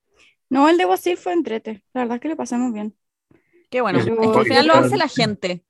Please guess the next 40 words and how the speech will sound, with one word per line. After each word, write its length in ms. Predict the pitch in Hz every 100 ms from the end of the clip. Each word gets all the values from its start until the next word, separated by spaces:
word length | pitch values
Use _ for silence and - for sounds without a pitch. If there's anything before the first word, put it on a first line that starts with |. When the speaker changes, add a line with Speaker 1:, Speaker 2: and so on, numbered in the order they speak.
| _ _ _ - _ _
Speaker 1:
Sí, 380 | - - 254 -
es 100 | 240
que 100 | -
en 60 | 254
ese 140 | 311
sentido 320 | 339 339 349 370
sí. 260 | - 226
Speaker 3:
Como 100 | 277
la 140 | 294 208
vida 440 | 202 294 269 120
también, 360 | 110 107 101 104
como 180 | 139 143
la 120 | 135
vida. 280 | 233 139 -
Speaker 1:
Ah. 280 | 208 247 370
Speaker 2:
Claro, 680 | 226 214 233 220 185 180 - _ -
pero 140 | 220
Speaker 1:
Como 20 |
Speaker 2:
me 60 | 226
ha 40 |
Speaker 1:
la 0 |
Speaker 2:
pasado 280 | 233 220 294
Speaker 1:
vida 0 |
Speaker 2:
que 100 | 294
tengo 180 | 277 285
que 80 | 294
ir 60 |
Speaker 1:
entera. 20 | 294
Speaker 2:
a 80 |
eventos 520 | 254 269 277 240 233 -
y, 580 | - 208 202 196 190 185
y 140 | - 180
que 180 | 180 185
me 180 | 180
pagan 380 | - 285 202 185
por 120 | 196 185
ir 80 |
al 60 | 185
evento 300 | 190 190 208
porque 520 | 226 214 185 180 170